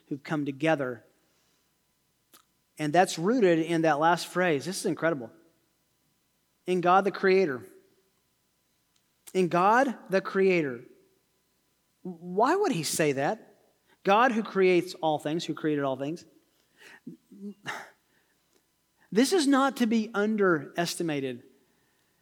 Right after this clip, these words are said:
His speaking of God's creation and God's creative nature of pulling the world into existence, what he's saying is the existence of a unified church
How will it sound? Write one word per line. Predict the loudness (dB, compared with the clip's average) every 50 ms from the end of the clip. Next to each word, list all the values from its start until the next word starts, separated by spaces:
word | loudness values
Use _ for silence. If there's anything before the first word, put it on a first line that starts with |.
| _ _ _ _ _ _ _ _ _ _ _ _ _ _ _ _ _ _ _ _ _ _ _ _
His | 2 4 4 4 2
speaking | 0 0 2 2 2 2 2 0
of | 0 0 0
God's | 0 0 2 4 2 2 0 -4
creation | -10 -10 -6 -2 0 2 2 2 2 2 0 -2 -4 -4 -6 -6
and | -4 0
God's | 2 2 2 0 -2
creative | -10 -14 -10 -8 -6 -6 -2 0 0 2 2 2 2 0 -2 -4 -10 -16 -18 -20 -20 -20 _ _ _ _ _ _ _ _ _ _ _ _ _ _ -12
nature | -10 -4 0 0 0 0 0 -4 -6 -4 -6 -6 -8
of | -10 -10 -14 _ _ _ _ _ _
pulling | -4 -2 -2 -2
the | -4
world | -4 -2 0 0 0 0
into | -2 -4 -6 -8
existence, | -8 -6 -4 -4 -4 -4 -6 -10 -10 -12 -14 _ _ _ _ _ _ _ _ _
what | -4 -2 -2
he's | -2 -2 -4
saying | -6 -6 -6 -2 -2 -2 -2 -4 -6 -8
is | -6 -4 -4 -4 -4 -8 -14 _ _ _ _ _ _ -12
the | -6 -4 -2
existence | -2 -2 -4 -2 -2 -2 -2 -2 -2 -2 -2 -2 -2 -4 -6 -12 -16 _ _ _ _ _ _ _ _ _ -8
of | -4 -2
a | -2
unified | -2 -2 -2 0 0 0 0 -2 -2 -2 -2 -2 -2 -4
church | -6 -8 -6 -4 -6 -6 -6 -6 -6 -6 -6 -6 -8 -12